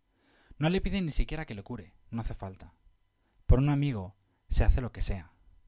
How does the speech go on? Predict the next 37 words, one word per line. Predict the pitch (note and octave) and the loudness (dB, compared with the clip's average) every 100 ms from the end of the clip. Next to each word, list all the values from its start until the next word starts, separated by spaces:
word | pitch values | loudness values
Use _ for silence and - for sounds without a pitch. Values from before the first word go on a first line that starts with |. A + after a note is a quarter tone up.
| _ _ _ _ _ _ | _ _ _ _ _ _
Tu | A#2 | 0
amigo | G#2+ C3 G#2 F#2 - _ | 2 2 -2 -8 -14 _
está | - - A#2+ | -14 -6 -4
mal, | A2 G#2+ F#2+ _ _ _ _ _ _ _ | -4 -6 -14 _ _ _ _ _ _ _
no | A#2 | -2
hay | A#2 | 0
que | A#2 | 4
decir | G#2 - F2+ | 4 4 0
más. | F2 E2 - - - _ _ _ _ _ _ _ | -6 -10 -14 -20 -20 _ _ _ _ _ _ _
Jesús | - - C#3+ | -2 0 4
recibe | C#3+ - D3 | 4 4 2
el | C#3 | 0
mensaje | G#2+ G#2 A2+ - F2 - - _ _ _ _ - | -2 -4 -6 -8 -12 -16 -20 _ _ _ _ -6
y | B2 | -2
no | A2 | 4
hace | G#2+ G2+ | 4 4
nada. | F#2+ F2+ F2+ - - - _ _ _ - | 0 -6 -12 -20 -20 -20 _ _ _ -2
Como | D3 C#3+ | 2 2
cuando | B2+ B2+ | 2 -2
tienes | D3+ D#3+ D#3 | -2 -6 -6
un | |
problema | B2+ A#2 B2 A#2+ G2 - _ _ - | -8 -8 -6 -6 -8 -16 _ _ -8
y | |
le | A#2+ | -6
escribes | A2 - C#3 D3 | -4 -2 -2 0
a | |
un | B2+ | 2
amigo | A2+ A2 E2+ - _ _ _ _ _ _ - - | 2 0 -6 -16 _ _ _ _ _ _ -12 0
y | |
ves | C3+ D3 | 4 4
los | E3 | 4
dos | D#3+ D#3+ | 0 -2
tics | E3+ D3 | -2 -2
azules | - E3 D3+ | 2 2 4
en | C3 | 2
el | |
WhatsApp | A2+ D#3 - G2 | 0 0 0 -2